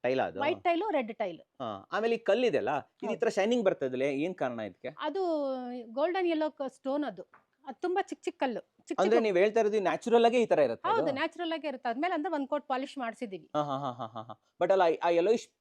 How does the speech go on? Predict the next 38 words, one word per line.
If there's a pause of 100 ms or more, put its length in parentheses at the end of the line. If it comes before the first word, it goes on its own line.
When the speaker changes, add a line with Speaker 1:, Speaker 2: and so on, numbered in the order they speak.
Speaker 1:
ಕಲರ್
ಬರ್ತಾ
ಇದೆ
ಅಲ್ಲ?
Speaker 2:
ಹೌದು.
Speaker 1:
So
ಅದು
actually
ನ್ಯಾಚುರಲ್
ಏನೆ?
Speaker 2:
ನ್ಯಾಚುರಲ್.
Speaker 1:
ಅದು
ಇರೋದೇ
ಹಂಗೆ?
Speaker 2:
ಆ,
ಇರೋದೇ
ಹಂಗೆ.
Speaker 1:
ಓಕೆ,
ಓಕೆ,
Speaker 2:
ಅದು
Speaker 1:
ಓಕೆ.
Speaker 2:
ಚಿಕ್
ಚಿಕ್ಕ
ಗುಂಡುಗಳು
actually
ಹೇಳ್ಬೇಕಂದ್ರೆ.
Speaker 1:
ಹಾ,
Speaker 2:
ನಿಮ್ಗೆ
Speaker 1:
ಹಾ,
ಹಾ.
Speaker 2:
ಕಲ್ಲು
ಸ್ಕ್ವೇರ್
ಆಗಿ
ಸಿಕ್ಕಲ್ಲ,
Speaker 1:
ಹಾ,
ಹಾ.
Speaker 2:
ದೊಡ್ಡದಾಗೂ
ಇಲ್ಲ.